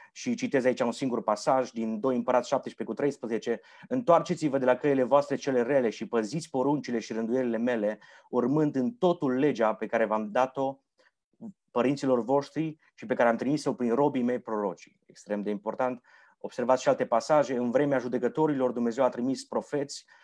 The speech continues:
în momente de cumpănă. Știți că ei trăiau într-o sinusoidă, când erau de partea lui Dumnezeu, când îl respingeau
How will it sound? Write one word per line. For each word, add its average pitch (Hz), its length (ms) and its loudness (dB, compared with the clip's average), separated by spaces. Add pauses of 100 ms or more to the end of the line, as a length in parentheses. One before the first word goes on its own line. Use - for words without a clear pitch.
în 117 100 -4
momente 123 320 2
de 113 120 -2
cumpănă. 135 440 -2
Știți 123 280 -8
că - 80 -6
ei 117 140 2
trăiau 117 240 2
într-o 113 200 -4
sinusoidă, 117 800 -2 (320)
când 139 340 2
erau 123 440 4
de 120 100 0
partea 123 280 2
lui 117 100 -2
Dumnezeu, 113 440 -4
când 120 220 -4
îl 107 80 -2
respingeau 113 720 0